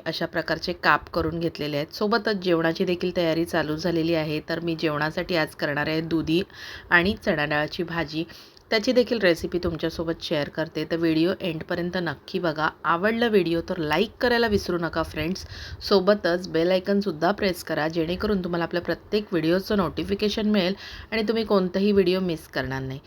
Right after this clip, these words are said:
तर दुधीसोबत मी घालणार आहे बटाटा. तर इथे मी बटाटा देखील साफ करून घेते. जितकी काही घाण असते ना, ती एका भांड्यामध्ये जमा करते, म्हणजे किचनवरती वेगळा पसारा होत नाही आणि पुन्हा एकदा किचन साफ करण्याची झंझटसुद्धा लागत नाही. तर इथे बघा आपले, अ,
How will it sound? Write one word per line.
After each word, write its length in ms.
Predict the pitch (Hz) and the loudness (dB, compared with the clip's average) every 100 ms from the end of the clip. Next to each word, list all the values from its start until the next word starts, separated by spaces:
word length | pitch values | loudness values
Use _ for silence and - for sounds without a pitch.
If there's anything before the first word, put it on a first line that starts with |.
| - - - | -18 -10 -2
तर 60 | |
दुधीसोबत 640 | 202 208 208 208 214 208 202 | 4 4 4 2 0 2 2
मी 140 | 185 | 2
घालणार 300 | 185 175 175 | 2 2 2
आहे 180 | 175 190 | 0 0
बटाटा. 560 | 170 156 165 165 139 170 - - - - | 0 0 0 0 -2 -6 -12 -16 -18 -4
तर 60 | 190 | 0
इथे 220 | 190 208 | 2 4
मी 120 | 208 | 2
बटाटा 420 | 185 160 147 147 | 4 2 0 -2
देखील 300 | 160 175 180 | -2 -2 -2
साफ 340 | 180 190 156 - | -2 0 0 0
करून 280 | 170 165 175 | -4 -2 -2
घेते. 260 | 165 160 | -2 -4
जितकी 460 | 160 196 196 - 214 | 0 0 0 -6 -6
काही 240 | 214 226 | -2 -2
घाण 280 | 214 196 185 | 0 2 2
असते 280 | 180 - 165 | 0 -2 -6
ना, 100 | 151 | -6
ती 180 | - - | -6 -6
एका 180 | 180 185 | -4 -4
भांड्यामध्ये 600 | 185 185 156 165 185 185 | -2 -2 0 0 0 0
जमा 240 | 180 156 | 0 -2
करते, 300 | 160 175 151 | -2 -4 -6
म्हणजे 320 | 156 160 170 | -4 -2 -2
किचनवरती 640 | 202 196 - 165 175 170 180 | -2 -4 -4 -2 -2 -2 -2
वेगळा 300 | 165 143 156 | 0 0 0
पसारा 440 | - - 147 170 | -2 -2 0 2
होत 200 | 202 208 - | 4 2 0
नाही 280 | 165 151 190 - - - - | -4 -2 -4 -6 -14 -10 2
आणि 200 | 190 214 | 2 2
पुन्हा 420 | 226 214 220 240 | 0 2 4 4
एकदा 200 | 196 185 | 2 0
किचन 340 | 196 190 190 | 0 -2 -2
साफ 300 | 196 170 156 | -2 -2 -2
करण्याची 440 | - 156 160 160 208 | -2 -2 -2 -4 -4
झंझटसुद्धा 720 | 226 220 220 208 - 185 165 | -2 0 0 -2 -2 -2 0
लागत 360 | 139 135 - | -2 -4 -8
नाही. 120 | 135 135 - - - | -10 -12 -14 -18 -6
तर 40 | 202 | 0
इथे 200 | 190 202 | 0 2
बघा 280 | 196 190 208 - - - | 2 2 0 -4 -20 -4
आपले, 440 | 180 - 185 185 180 | -4 0 0 4 4
अ, 140 | 180 | 4